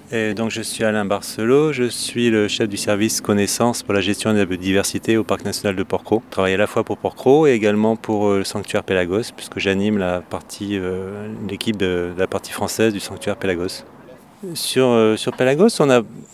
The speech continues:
beaucoup avancé, euh, l'année dernière, notamment par la, la, l'introduction en droit français d'une, d'une réglementation qui, qui vise à assurer la tranquillité des mammifères marins, donc avec une approche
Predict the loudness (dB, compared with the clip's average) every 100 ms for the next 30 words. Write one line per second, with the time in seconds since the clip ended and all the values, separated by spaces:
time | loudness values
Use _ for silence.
0 | -12 -12 0 2 4 2 -2 0 2 4
1 | 4 2 0 0 0 0 0 -2 -8 -10
2 | -4 0 2 2 2 0 0 -4 -14 -14
3 | -14 -14 -18 -20 -14 -4 2 4 4 0
4 | 0 0 0 2 2 4 2 0 -2 -4
5 | 2 2 4 4 6 6 4 2 -2 -8
6 | -12 -6 -4 0 0 0 0 2 0 0
7 | 2 2 0 -2 -2 0 -2 -4 -2 0
8 | 2 2 0 -2 4 4 6 4 2 -6
9 | -18 -20 -18 -2 0 0 2 2 2 2
10 | 2 2 0 -2 0 0 0 0 -2 -2
11 | -6 -4 -4 -4 -4 -4 -2 -2 0 -4